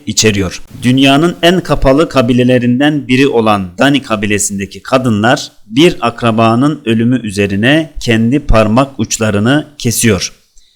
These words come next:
Kabile üyeleri cenazeye katıldıklarında parmaklarından birinin üst yarısını kesiyor, külleri ve kili yüzlerine sürüyor.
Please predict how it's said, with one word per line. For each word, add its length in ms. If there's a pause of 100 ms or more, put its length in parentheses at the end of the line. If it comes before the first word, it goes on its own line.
(160)
Kabile 400
üyeleri 600 (120)
cenazeye 580
katıldıklarında 1160 (220)
parmaklarından 1040
birinin 460 (120)
üst 320
yarısını 560 (100)
kesiyor, 540 (420)
külleri 540
ve 260
kili 540
yüzlerine 800
sürüyor. 560